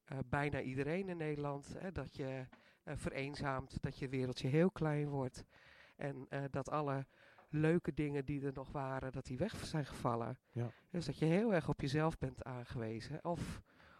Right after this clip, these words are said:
Speaker 1: op je, eh, directe omgeving, op je gezin. En dat is, eh, niet altijd, eh, makkelijk.
Speaker 2: Oké, dus die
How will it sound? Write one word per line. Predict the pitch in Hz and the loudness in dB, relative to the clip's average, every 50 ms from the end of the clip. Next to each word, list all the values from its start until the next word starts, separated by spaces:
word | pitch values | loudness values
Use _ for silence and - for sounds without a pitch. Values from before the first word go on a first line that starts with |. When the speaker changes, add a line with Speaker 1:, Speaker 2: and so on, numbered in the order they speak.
| - _ | -20 _
Speaker 1:
op | _ 147 - - | _ -2 -2 0
je, | - 135 131 | 0 -2 0
eh, | 131 127 127 - - 127 131 123 123 123 | 0 -2 -4 -4 -4 -2 -2 -2 -2 -4
directe | - 135 131 131 135 127 - - 135 | -2 -2 -2 0 -2 -2 -2 -6 -6
omgeving, | 123 - - 156 175 220 240 226 202 160 | -6 -4 -4 -2 -2 -2 -2 -2 -2 -2
op | 135 - | -4 -6
je | - 123 | -6 -6
gezin. | - 135 123 - 170 196 226 240 - _ _ _ _ _ _ _ _ _ _ _ _ _ | -6 -6 -6 -2 -2 -2 -4 -4 -10 _ _ _ _ _ _ _ _ _ _ _ _ _
En | _ 156 151 | _ -4 -2
dat | 147 135 127 - | -2 -2 -2 0
is, | 131 123 - - - | -2 -2 -2 -2 0
eh, | 139 131 | 0 0
niet | 135 143 175 180 - | 2 2 2 2 4
altijd, | 156 139 127 - 135 131 131 - - | 0 0 0 0 -2 -2 -2 -4 -4
eh, | 131 127 127 127 127 131 131 131 | -4 -4 -4 -4 -6 -6 -8 -10
makkelijk. | 131 127 127 156 - - 220 208 - - - - _ _ _ _ _ - - - - _ _ _ _ | -8 -6 -6 -6 -4 -2 -4 -4 -4 -8 -14 -14 _ _ _ _ _ -20 -20 -20 -20 _ _ _ _
Speaker 2:
Oké, | - 127 - - - 120 113 | -8 -8 -6 -4 -4 -4 -2
dus | - 107 101 | -2 -2 -2
die | 117 113 110 | -2 -6 -6